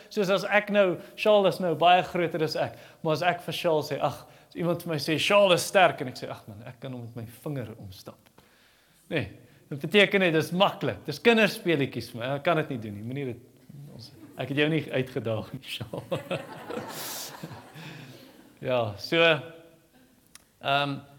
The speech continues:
en so ook met met hierdie, wanneer hy sê, "Ek dry-, dis deur die vinger van God wat ek duiwels uitdryf." Hy sê net eintlik, dis kinderspeletjies vir Jesus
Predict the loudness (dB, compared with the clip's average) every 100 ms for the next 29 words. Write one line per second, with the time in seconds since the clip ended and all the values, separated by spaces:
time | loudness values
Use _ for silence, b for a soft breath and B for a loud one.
0 | -20 _ _ -4 -2 4 4 6 6 4
1 | 4 2 2 -2 -20 -20 _ _ _ _
2 | 0 2 4 4 4 2 4 4 4 6
3 | 6 4 4 4 4 0 2 2 4 0
4 | 4 4 6 2 0 0 -2 -2 -4 -2
5 | -4 -4 2 2 2 -2 -4 -6 -4 -6
6 | -6 -16 -20 _ _ _ _ _ -8 -4
7 | -2 -2 -4 -6 -12 -12 -16 -16 -16 -16
8 | -10 -6 -6 -10 -10 -8 -8 -10 -12 -12
9 | -10 -10 -10 -12 -16